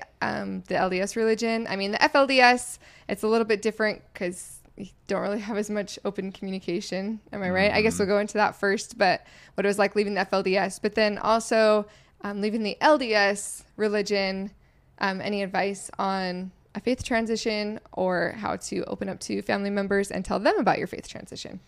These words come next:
Speaker 1: It's kind of something we wanna talk about.
Speaker 2: Yeah, definitely. And, you know, I mean, I've gone through this twice now, a,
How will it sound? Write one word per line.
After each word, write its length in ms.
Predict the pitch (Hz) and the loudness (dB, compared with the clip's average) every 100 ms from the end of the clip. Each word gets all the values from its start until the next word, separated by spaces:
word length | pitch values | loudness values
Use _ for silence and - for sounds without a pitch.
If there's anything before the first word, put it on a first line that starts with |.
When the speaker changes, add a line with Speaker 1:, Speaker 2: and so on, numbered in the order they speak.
| _ | _
Speaker 1:
It's 120 | 214 | -14
kind 180 | 262 277 | -12 -8
of 60 | |
something 200 | 302 339 | -6 -6
we 60 | 349 | -4
wanna 160 | 349 359 | -6 -2
talk 180 | 381 | -4
about. 220 | - - - _ | -2 -6 -6 _
Speaker 2:
Yeah, 380 | - 107 165 165 | -8 -2 2 2
definitely. 680 | 104 123 123 98 82 82 82 | 2 0 0 -4 -4 -4 -4
And, 220 | 95 113 - - - - - - _ _ | -2 -2 -2 -14 -20 -20 -20 -20 _ _
you 80 | 139 | 2
know, 400 | 143 143 117 - _ _ _ _ - | 4 4 2 -4 _ _ _ _ -18
I 80 | - | 0
mean, 340 | 127 120 113 113 | 4 4 4 2
I've 520 | 110 127 117 - - 110 | 2 2 -2 -14 -16 -6
gone 240 | 107 110 | 0 0
through 180 | 110 113 | -2 -4
this 140 | 110 - | -4 -2
twice 380 | 95 80 71 | 0 0 -2
now, 280 | 73 69 71 | -6 -8 -6
a, 180 | 73 | -6